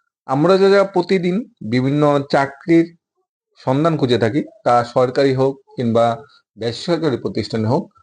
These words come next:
তোমাদের জন্য এই বিশেষ প্রতিবেদন।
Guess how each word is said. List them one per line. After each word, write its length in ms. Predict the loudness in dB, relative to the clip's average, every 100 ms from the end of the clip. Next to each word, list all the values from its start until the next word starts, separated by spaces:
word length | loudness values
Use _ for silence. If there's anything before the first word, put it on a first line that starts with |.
| _ _ _
তোমাদের 300 | -2 0 2
জন্য 400 | 2 4 4 2 -2 _
এই 420 | 2 4 4 0 -4
বিশেষ 380 | -2 -2 -2 -4
প্রতিবেদন। 440 | -2 0 0 0